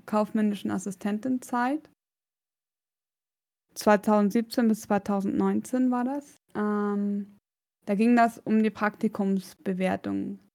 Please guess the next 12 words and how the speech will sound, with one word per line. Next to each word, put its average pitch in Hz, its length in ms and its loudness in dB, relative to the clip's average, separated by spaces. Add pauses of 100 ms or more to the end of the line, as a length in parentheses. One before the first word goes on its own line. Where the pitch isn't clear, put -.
(380)
Teil 226 220 4
der 240 160 2
Ausbildung 233 680 -2
ist - 160 -6
ein 202 160 -2
vierwöchiges 226 720 -2
Praktikum 269 960 0 (680)
und 196 420 2
das 190 240 -4
hatte 196 220 -2
ich - 100 -14
gemacht. 233 400 0